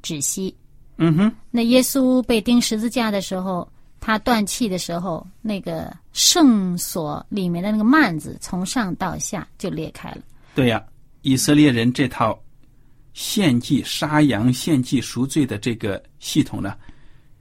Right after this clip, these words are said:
Speaker 2: 已经被废除了，因为上帝接受的是他的儿子基督的死。所以只有你接受耶稣基督做你个人的救主呢，你才有盼望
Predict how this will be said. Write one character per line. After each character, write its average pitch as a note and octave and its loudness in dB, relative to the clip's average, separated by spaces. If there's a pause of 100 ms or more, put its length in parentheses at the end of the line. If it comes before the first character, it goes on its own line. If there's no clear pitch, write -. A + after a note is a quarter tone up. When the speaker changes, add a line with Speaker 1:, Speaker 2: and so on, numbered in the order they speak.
(380)
Speaker 2:
已 A#2 0
经 A2+ -4
被 A2 -4
废 B2 -2
除 - -14
了， F#2+ -14 (100)
因 A#2+ -2
为 A#2 0
上 B2 -2
帝 A2 -2 (320)
接 A#2+ -4
受 G#2+ -4
的 F#2 -12 (140)
是 - -8
他 A2 -6
的 A2+ -8
儿 A2 -2
子 C3+ -4 (380)
基 - -2
督 B2+ 0
的 - -10
死。 - -4 (840)
所 D#3 2
以 D3 4 (160)
只 G3+ 0
有 A3 6
你 D3 4
接 F3+ -2
受 C3+ 2
耶 A#2+ 2
稣 B2 0
基 B2 0
督 B2 0
做 B2 -2
你 G#2 -2
个 B2 -4
人 G#2 -2
的 G#2 -4
救 A2+ -2
主 F#2 -8
呢， E2+ -8 (260)
你 A#2 0
才 A2+ -6
有 A2+ -4 (240)
盼 B2 -4
望 A#2+ -6